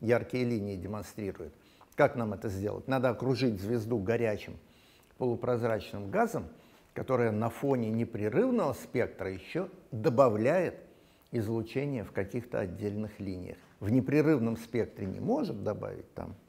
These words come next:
нет, э, с-, э, такой яркости, а в отдельных линиях может. Но это звёзды с очень широкими,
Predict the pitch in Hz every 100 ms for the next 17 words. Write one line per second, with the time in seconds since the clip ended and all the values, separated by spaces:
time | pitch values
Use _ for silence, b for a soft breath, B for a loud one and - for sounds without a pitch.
0 | _ B B B B B - - 117 170
1 | 208 - - - 107 104 - - - -
2 | 50 - - - - - 110 104 101 -
3 | - 110 92 - - - 101 B B B
4 | B 110 104 104 117 123 233 202 123 107
5 | 135 160 127 - 92 87 90 - 226 202
6 | 110 113 170 147 131 - - - 139 147
7 | 135 110 - 117 120 120 110 104